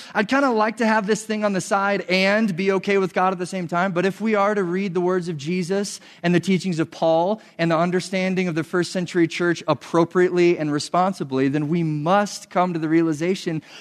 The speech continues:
that if we have a breach with one another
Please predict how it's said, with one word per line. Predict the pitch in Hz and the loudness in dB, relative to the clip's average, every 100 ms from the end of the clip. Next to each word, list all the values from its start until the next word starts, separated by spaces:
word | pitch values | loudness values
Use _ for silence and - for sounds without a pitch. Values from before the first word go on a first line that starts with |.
| - | -2
that | 185 | 0
if | 196 220 | 2 0
we | 269 247 | 0 2
have | 220 226 | 2 2
a | 185 | 0
breach | 139 170 202 - | 0 0 0 -2
with | 185 170 | -4 -2
one | 175 | -2
another | 160 131 131 170 208 | 0 0 0 0 -2